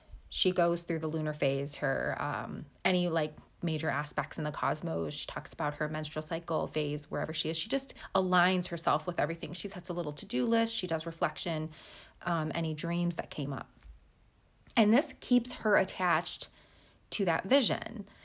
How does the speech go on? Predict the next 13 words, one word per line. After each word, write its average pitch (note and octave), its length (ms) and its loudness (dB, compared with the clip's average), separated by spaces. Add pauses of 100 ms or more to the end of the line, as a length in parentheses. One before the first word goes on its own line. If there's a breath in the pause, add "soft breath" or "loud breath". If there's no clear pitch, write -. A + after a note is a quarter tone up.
(320 loud breath)
So G3 580 8 (100)
you A#3+ 180 8
could C#4+ 140 4
also A#3 220 4
use G3 280 4
this F#3+ 160 -2
to - 140 -4
set - 440 2
your E3 120 -2
vision. D#3 480 -2
You G#3 180 2
could A#3+ 200 2
s-, - 300 -4